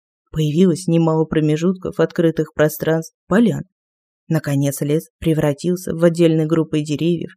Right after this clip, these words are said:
и теперь земляне шли по колено в огненно-красной траве,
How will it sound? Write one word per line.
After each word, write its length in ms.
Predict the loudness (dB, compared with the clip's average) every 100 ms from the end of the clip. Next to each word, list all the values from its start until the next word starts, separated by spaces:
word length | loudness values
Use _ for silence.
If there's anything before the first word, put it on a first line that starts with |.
| _ 0
и 260 | 4 4
теперь 340 | 2 -2 0 2
земляне 520 | 0 2 2 2 0
шли 220 | -2 -2
по 140 | -2
колено 480 | 0 2 2 -2 -6 -6
в 140 | 0
огненно-красной 760 | 2 4 4 2 4 2 4 -2
траве, 400 | 2 2 2 -2